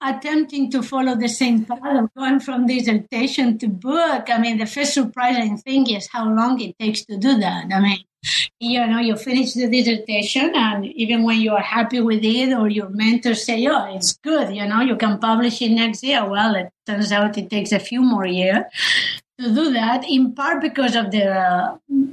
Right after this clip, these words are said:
I mean, you may not use all the material, but also, uh, I mean, in my case, that was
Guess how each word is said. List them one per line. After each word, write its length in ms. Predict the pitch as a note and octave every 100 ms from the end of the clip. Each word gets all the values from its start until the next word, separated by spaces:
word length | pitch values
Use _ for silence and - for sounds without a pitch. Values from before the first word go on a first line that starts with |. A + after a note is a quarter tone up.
| - _ A#3
I 40 |
mean, 160 | B3+ A3+
you 100 | G#3
may 160 | A#3
not 200 | B3 A#3+
use 260 | A3+ A#3+ A3+
all 160 | A3 G#3+
the 120 | G#3
material, 800 | G#3 G#3 D4+ F4 D#4 A3 G#3+ G#3
but 160 | A#3 A3+
also, 640 | B3 C#4 A3+ C4+ C4 C4 - _ _ _ _ - - - - - B3+
uh, 180 | B3+ C#4+
I 20 |
mean, 220 | C#4 C#4
in 260 | C4 B3+ A#3+
my 320 | B3+ D#4+ F4+ -
case, 380 | G#3 G3+ A3
that 180 | G#3+ A3+
was 220 | A#3+ A3+